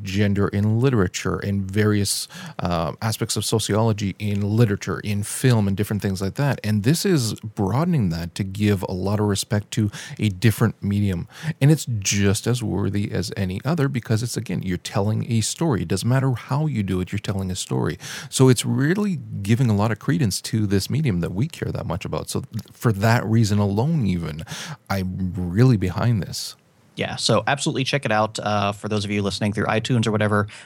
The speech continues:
Speaker 2: the link is in the show notes, so you can find it there and follow it and sign up. It, according to Mark Waid, it takes all of thirty seconds. So
Speaker 1: I'm hoping that we'll be talking about it as it's going on as well.
Speaker 2: Yeah, I'm, I'm gonna sign up.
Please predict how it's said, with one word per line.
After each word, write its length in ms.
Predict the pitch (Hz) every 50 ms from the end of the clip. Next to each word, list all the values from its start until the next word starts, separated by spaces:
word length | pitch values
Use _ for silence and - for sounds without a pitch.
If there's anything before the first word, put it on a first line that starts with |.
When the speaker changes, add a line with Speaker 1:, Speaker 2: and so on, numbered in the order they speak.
| - -
Speaker 2:
the 300 | 110 110 110 107 107 113
link 240 | 113 107 117 120 -
is 140 | - 123 120
in 200 | - 113 104 98
the 120 | 101 98
show 220 | 95 - - 107 101
notes, 400 | 95 95 98 92 - - - -
so 240 | - - - 98 104
you 160 | 104 - 98
can 140 | - 104 104
find 240 | - 107 107 104 107
it 80 | -
there 260 | - 101 98 98 98 -
and 120 | 104 98
follow 320 | - - 107 107 104 104 104
it 120 | 117 117 -
and 180 | 110 98 98 -
sign 220 | - 104 98 98
up. 160 | - - -
It, 80 | 92 - - _ _ -
according 300 | - - 151 151 151 147 135
to 40 |
Mark 200 | 151 135 123 -
Waid, 180 | - 110 107 101
it 80 | 107 -
takes 180 | 101 101 -
all 100 | 101 95
of 100 | 98 95
thirty 260 | - - 101 92 95
seconds. 400 | 90 - 98 - - - - -
So 220 | - - - - - 143 - - - -
Speaker 1:
I'm 100 | 117 120
hoping 240 | 120 127 113 110 110
that 100 | 110 98
we'll 140 | 101 104 101
be 100 | 101 95
talking 300 | - 95 92 98 - 98
about 200 | 92 90 92 -
it 100 | 98 -
as 160 | - - 85
it's 160 | - - -
going 220 | - - - - -
on 160 | - - -
as 100 | - -
well. 200 | - - - 95 -
Speaker 2:
Yeah, 260 | - 104 98 - 113
I'm, 120 | 110 127
I'm 180 | 127 - 123 123
gonna 160 | 131 131 123
sign 300 | 117 - 135 117 117 113 110
up. 240 | 107 107 107 -